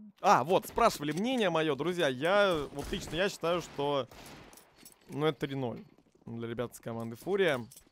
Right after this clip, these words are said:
Вот. Э, ну, лично мое мнение. Могу ошибаться, но даже по мапвета все складывается невероятно хорошим образом для Фурии, для бразильцев.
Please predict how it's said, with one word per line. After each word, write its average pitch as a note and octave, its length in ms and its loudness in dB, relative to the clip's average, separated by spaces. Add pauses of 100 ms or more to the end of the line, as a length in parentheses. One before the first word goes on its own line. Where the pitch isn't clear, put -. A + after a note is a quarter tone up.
(460)
Вот. B2 440 -4 (640)
Э, - 160 -18 (800)
ну, D#3 180 -4
лично F#3 300 -2
мое E3 160 4
мнение. E3 260 0
Могу E3 220 6
ошибаться, F#3 920 4
но D#3 680 4 (180)
даже E3 380 2
по G3 240 2
мапвета E3+ 640 2
все E3 180 -4
складывается D#3 640 0
невероятно C#3+ 540 2
хорошим B2 400 -6
образом C3+ 380 -4
для B2+ 160 -2
Фурии, G3 340 -4
для C3+ 100 -4
бразильцев. C3+ 640 -2